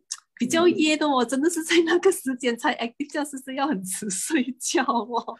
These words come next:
Speaker 2: 不一定的，你问我的话吼，当你知道你晚上的时间可以发挥到哈，你要像我这样，你不要，你，我跟你讲哦，你知道我是怎样用时间的吗？我永远已经准备好，我知道我接下来是晚上的嘛，因为我也是晚上的人，所以当你知道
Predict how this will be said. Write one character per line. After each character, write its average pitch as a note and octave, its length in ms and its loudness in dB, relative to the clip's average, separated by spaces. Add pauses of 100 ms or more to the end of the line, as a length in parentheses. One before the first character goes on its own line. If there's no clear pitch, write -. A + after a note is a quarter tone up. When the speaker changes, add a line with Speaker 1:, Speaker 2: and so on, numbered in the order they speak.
(120)
Speaker 2:
不 G3 120 2
一 G#3 80 0
定 G3+ 200 -4
的， C#3+ 180 -2
你 A#2 120 -6
问 D3 140 -4
我 D#3+ 100 -4
的 A#2+ 100 -6
话 D3+ 160 -8
吼， B2 340 -10
当 E3+ 200 -8
你 D#3 60 -6
知 - 160 -12
道 D#3 100 -4
你 C#3+ 160 -8
晚 G#2 180 -10
上 D#3 160 -10
的 D3 80 -8
时 B2 160 -14
间 A#2 140 -12
可 A2+ 80 -10
以 B2 60 -8
发 C#3 160 -12
挥 C3 100 -10
到 B2 100 -10
哈， B2+ 140 -12
你 A#2 80 -14
要 B2 140 -10
像 D#3+ 200 -10
我 G#2+ 120 -12
这 - 120 -12
样， B2 120 -10
你 C3 80 -4
不 - 180 -10
要， F3+ 340 -4 (220)
你， D#3+ 160 -12
我 C#3+ 80 -2
跟 F3+ 140 -2
你 E3+ 40 -2
讲 C3 160 -6
哦， A#2+ 140 -4
你 C3 100 -6
知 A#2+ 60 -4
道 F3+ 60 -4
我 F3+ 100 -4
是 D3 60 -8
怎 C#3+ 100 -10
样 A#2 80 -8
用 B2+ 100 -8
时 B2+ 140 -12
间 G#2+ 160 -10
的 G2+ 80 -12
吗？ G2+ 180 -14 (260)
我 C#3 160 0
永 C#3+ 320 -4
远 F#3+ 160 -2
已 C3 80 -8
经 C#3+ 160 -6
准 A2+ 220 -10
备 D3 160 -2
好， C3+ 180 -10
我 G#2+ 140 -4
知 C3+ 160 -8
道 D#3 320 -2 (120)
我 B2+ 120 -2
接 D3+ 140 -2
下 F#3 120 -4
来 F3+ 60 -4
是 F#3 140 -8
晚 A2+ 200 -10
上 C3+ 160 -12
的 A#2+ 120 -12
嘛， G#2+ 160 -14
因 D3+ 80 -6
为 G3 100 -6
我 B2 80 -2
也 G2 80 -6
是 C#3+ 100 -8
晚 G#2+ 200 -8
上 A2 160 -18
的 G2+ 80 -14
人， G#2 100 -12
所 E3 80 -6
以 A3+ 80 -8
当 A3 180 -4
你 C#3+ 120 -8
知 C3+ 160 -12
道 D#3 280 -4